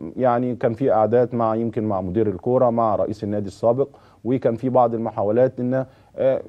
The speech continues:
الدنيا ماشيه كويس وال-، آه، والموجودين عندهم كفاءات كويسه و، و، و، وانا ما كانش عندي اعتراض على شخصيتهم او كفاءتهم،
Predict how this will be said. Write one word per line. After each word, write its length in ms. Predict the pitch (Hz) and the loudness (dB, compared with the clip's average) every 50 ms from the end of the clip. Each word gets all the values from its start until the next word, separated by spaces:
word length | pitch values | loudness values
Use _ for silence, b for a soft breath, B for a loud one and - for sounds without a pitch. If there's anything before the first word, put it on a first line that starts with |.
| - - - | -8 -8 -6
الدنيا 340 | 120 110 135 135 131 120 | -2 0 0 2 2 0
ماشيه 240 | 110 113 117 - 123 | 0 -2 -2 -2 -4
كويس 440 | 113 - 117 120 139 143 139 - - | -4 0 0 2 2 0 -2 -2 -2
وال-، 240 | 117 113 107 110 - | -4 -2 0 0 0
آه، 180 | - 95 98 | 0 0 0
والموجودين 880 | 95 95 104 110 107 110 107 104 92 107 107 101 123 127 120 113 110 110 | -2 -2 -2 -2 0 0 0 0 0 0 0 0 0 0 0 0 0 0
عندهم 760 | 110 107 101 82 65 98 104 98 113 120 113 110 107 101 95 | 0 -2 -2 -4 -4 -4 -2 0 0 0 0 0 -2 -4 -4
كفاءات 440 | 92 - 101 - - - 113 - - | -6 -6 -6 -4 0 2 2 0 0
كويسه 460 | - 98 92 92 104 113 - - 117 | 0 -2 -2 0 0 -2 -2 0 2
و، 120 | 101 110 110 | 4 4 4
و، 180 | 110 104 107 | 4 4 4
و، 300 | 107 110 117 135 147 151 | 4 4 4 2 2 0
وانا 140 | 156 160 151 | 0 -2 -2
ما 80 | 151 143 | -2 -2
كانش 280 | - 156 160 147 - | 0 -2 -2 -2 -2
عندي 260 | 139 151 160 147 143 | 0 0 2 2 2
اعتراض 360 | 127 123 - 139 135 147 135 127 | 2 2 2 2 4 4 4 4
على 200 | 123 123 120 113 | 2 2 2 0
شخصيتهم 560 | - 107 - - - 117 139 139 - 117 117 | -2 -6 -8 -4 -2 0 0 0 0 -2 -2
او 140 | - 131 - | 0 0 0
كفاءتهم، 520 | - 113 - 104 123 139 - 147 143 | -2 -4 -2 -2 -2 0 0 -2 -2